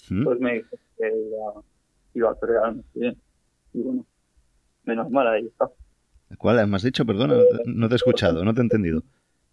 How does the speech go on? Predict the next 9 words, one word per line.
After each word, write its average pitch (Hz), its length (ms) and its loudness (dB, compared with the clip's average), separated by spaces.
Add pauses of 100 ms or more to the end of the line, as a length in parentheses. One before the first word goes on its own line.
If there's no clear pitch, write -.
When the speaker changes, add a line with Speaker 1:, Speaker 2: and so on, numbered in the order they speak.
(720)
Speaker 2:
Que 135 60 2
voy 127 140 6
a 135 100 4
tener 139 180 4
otra 135 220 2
oportunidad, 131 460 2
que 131 100 2
me 123 200 0
dijeron 123 480 0